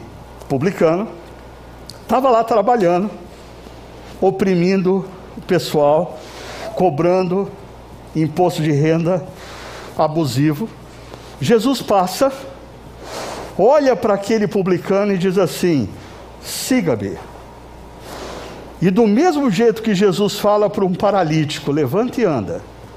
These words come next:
e o cara levanta e anda. A um cego: "Eu quero que você veja", e ele passa a ver. Jesus fala para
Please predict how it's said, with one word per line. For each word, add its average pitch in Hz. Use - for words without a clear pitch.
e 135
o 147
cara 156
levanta 147
e -
anda. 92
A 165
um 190
cego: 151
"Eu 170
quero 175
que 170
você 165
veja", 131
e 123
ele 151
passa 147
a -
ver. 139
Jesus 233
fala 247
para 214